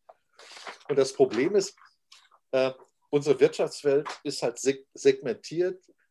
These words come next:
so tailorisiert, wenn man will. Jeder hat sein klein, seine kleine Box und denkt an die Box. Und,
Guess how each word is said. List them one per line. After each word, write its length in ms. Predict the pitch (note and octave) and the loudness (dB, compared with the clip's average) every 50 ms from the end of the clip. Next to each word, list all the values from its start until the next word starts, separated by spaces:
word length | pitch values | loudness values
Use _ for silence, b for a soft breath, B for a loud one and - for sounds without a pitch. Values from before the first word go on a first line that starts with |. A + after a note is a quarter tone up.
| _ _ _ _ _ _ _ - | _ _ _ _ _ _ _ -6
so 100 | G#2+ G#2+ | -6 -6
tailorisiert, 840 | - - - C#3 C#3 E3 F3+ E3+ C#3+ D#3 D3+ B2+ - C3+ C#3 C#3 - | -6 -2 0 0 0 2 0 -4 -4 -6 -8 -6 -2 0 0 0 0
wenn 80 | D3 C3 | -2 -4
man 160 | C3 A#2 G#2+ | -6 -6 -6
will. 320 | A#2+ A2+ A2 A#2+ B2 B2 _ _ _ _ _ _ _ _ _ _ _ - | -6 -4 -4 -6 -8 -10 _ _ _ _ _ _ _ _ _ _ _ -10
Jeder 320 | A2+ A2+ C#3 D#3+ D#3 - | -6 -4 -4 -4 -2 -4
hat 140 | C#3 C3+ - | -4 -6 -4
sein 240 | - C3+ B2+ B2 - | -4 -6 -6 -6 -8
klein, 280 | - - A#2 A2+ A2+ G#2+ | -10 -8 -8 -8 -8 -4
seine 240 | A2+ A#2 G#2+ G#2 | -4 -4 -4 -4
kleine 280 | - - B2 G#2+ G#2 A2 | -6 -6 -6 -6 -4 -4
Box 340 | - - D3+ - - - - | -6 -6 -6 -6 -8 -14 -16
und 160 | A#2+ G#2 - | -16 -6 -4
denkt 220 | - A2+ F3 - - | -4 -4 -4 -6 -12
an 120 | E3+ E3 E3 | -12 -12 -12
die 100 | E3+ E3 | -12 -10
Box. 420 | - - - - - - - - _ _ b b b b b b b b b b b _ - | -8 -10 -10 -10 -14 -20 -20 -20 _ _ b b b b b b b b b b b _ 0
Und, 240 | C#3 C3+ C#3 C#3 | 0 0 0 -2